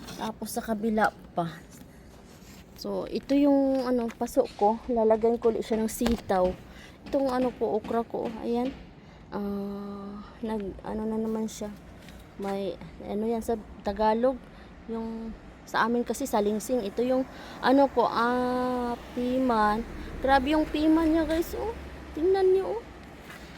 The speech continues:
At tapos na, mulaklak na naman uli yung aking,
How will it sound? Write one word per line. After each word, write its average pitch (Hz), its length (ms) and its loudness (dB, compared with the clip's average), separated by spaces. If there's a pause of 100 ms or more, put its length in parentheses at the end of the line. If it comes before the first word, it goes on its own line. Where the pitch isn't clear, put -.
(480)
At 254 80 -6
tapos 277 320 -4
na, 294 80 4
mulaklak 277 560 4
na 285 140 2
naman 269 260 2
uli 254 320 0
yung 254 80 2
aking, 247 560 -2